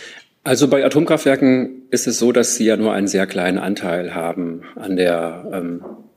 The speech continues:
Energieerzeugung, an der Stromenergieerzeugung. Der liegt unter fünf Prozent im Moment. Das heißt, wir haben hier eine kleine Menge, um die es geht. Und das ist auch überhaupt nicht Teil unserer Überlegung. Ich denke, warum wir die Atomkraftwerke nicht mehr einbeziehen, haben wir ja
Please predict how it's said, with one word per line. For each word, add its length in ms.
Energieerzeugung, 1000
an 60
der 80
Stromenergieerzeugung. 1400
Der 100
liegt 300
unter 220
fünf 280
Prozent 520
im 100
Moment. 580
Das 120
heißt, 140
wir 80
haben 100
hier 100
eine 140
kleine 380
Menge, 380
um 180
die 140
es 180
geht. 420
Und 100
das 80
ist 80
auch 100
überhaupt 280
nicht 120
Teil 140
unserer 200
Überlegung. 400
Ich 80
denke, 500
warum 540
wir 120
die 120
Atomkraftwerke 920
nicht 240
mehr 100
einbeziehen, 360
haben 100
wir 80
ja 280